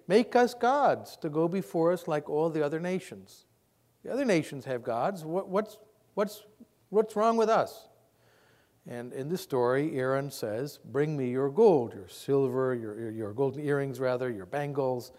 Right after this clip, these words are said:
And he melts it, and he makes of it a golden calf. And he says,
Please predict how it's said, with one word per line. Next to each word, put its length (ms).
And 100
he 80
melts 400
it, 40
and 100
he 80
makes 300
of 120
it 80
a 40
golden 380
calf. 400
And 100
he 60
says, 280